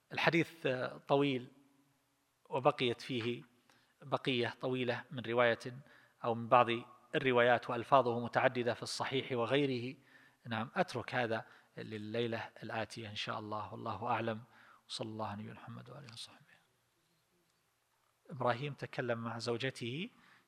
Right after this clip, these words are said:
كيف تكلم معها؟ نعم، نعم، قد يكون تكلم معها، الله أقدره على ذلك، فصار يخاطبها بلغة تعرفها، فهذا خليل الرحمن، ما المانع من هذا؟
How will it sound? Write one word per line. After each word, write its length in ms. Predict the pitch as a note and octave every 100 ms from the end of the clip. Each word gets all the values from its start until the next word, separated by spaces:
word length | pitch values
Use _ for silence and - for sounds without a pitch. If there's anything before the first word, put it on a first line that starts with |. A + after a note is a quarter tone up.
| -
كيف 280 | C#3+ C#3+ -
تكلم 400 | C#3 C#3+ C3 B2+
معها؟ 380 | B2+ A2+ D#3 B3 - - -
نعم، 280 | E3+ F3+ D3+
نعم، 220 | D3 C3 D#3 _ -
قد 140 | A#3
يكون 340 | D3+ - C#3+ B2
تكلم 580 | B2 - C3 A#2 A2 A2
معها، 560 | A2+ A2 G#2+ A2+ B2 - _ -
الله 560 | C3 A#2+ A#2+ G2+ A2 A2+ _ _ _ _ -
أقدره 640 | B2+ - C3 A#2 G2+ A2+
على 200 | A2+ A2+
ذلك، 560 | G#2+ A#2 A#2 A2+ - - _ _ _
فصار 540 | - A#2 A2 C#3 A#2+ A#2
يخاطبها 720 | A#2 - B2 C3 B2+ A#2 A2+
بلغة 460 | A#2+ B2 A#2+ B2+ A#2+
تعرفها، 520 | B2+ D#3 E3+ C#3 A#2+ -
فهذا 200 | C3 B2+
خليل 300 | D3 D3 C3+
الرحمن، 420 | A#2+ - D3 D3+ - _ _ _ _ _ _ A#2+
ما 200 | B2 C3
المانع 360 | C3 B2 A#2
من 160 | A#2 A2+
هذا؟ 340 | - B2+ B2+